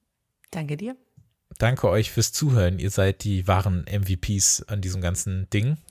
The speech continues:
Speaker 2: Ähm, hab euch ganz doll lieb und dann hören wir uns in vier Wochen wieder.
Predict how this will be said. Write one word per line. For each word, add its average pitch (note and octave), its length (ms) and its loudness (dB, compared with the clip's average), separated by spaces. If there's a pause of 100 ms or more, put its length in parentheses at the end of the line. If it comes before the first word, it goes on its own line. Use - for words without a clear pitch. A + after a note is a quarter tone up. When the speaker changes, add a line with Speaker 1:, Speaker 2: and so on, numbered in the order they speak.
(160)
Speaker 2:
Ähm, F#2 360 -2 (100)
hab G#2 200 -2
euch G2+ 140 2
ganz G2 200 -2
doll F#2+ 120 2
lieb G#2+ 220 -2
und F#2+ 80 -4
dann F#2+ 160 0
hören G2+ 120 0
wir - 20 0
uns F#2+ 140 -2
in A2+ 60 -2
vier A2 180 -2
Wochen A2+ 200 -2
wieder. F#2+ 260 -2